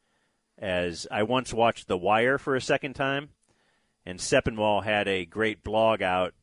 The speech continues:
which was he rewatched The Wire.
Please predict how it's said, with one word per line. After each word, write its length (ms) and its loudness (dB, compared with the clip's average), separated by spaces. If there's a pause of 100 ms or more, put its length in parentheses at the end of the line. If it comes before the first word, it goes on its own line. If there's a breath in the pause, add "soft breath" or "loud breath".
(220)
which 320 -2
was 580 0 (580)
he 300 -4
rewatched 800 2
The 100 -2
Wire. 440 -2